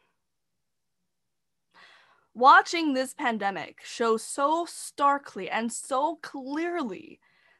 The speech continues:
the layers and levels of systemic injustice, racism, economic devastation, and oppression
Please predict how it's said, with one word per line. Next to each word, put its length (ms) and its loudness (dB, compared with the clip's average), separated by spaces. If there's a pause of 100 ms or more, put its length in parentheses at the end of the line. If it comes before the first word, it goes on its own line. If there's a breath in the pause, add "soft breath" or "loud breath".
(120)
the 120 6
layers 800 -2
and 280 -2
levels 760 0
of 180 -6
systemic 720 -2
injustice, 760 -4
racism, 680 -8
economic 680 -4
devastation, 760 -8
and 100 -10
oppression 640 -6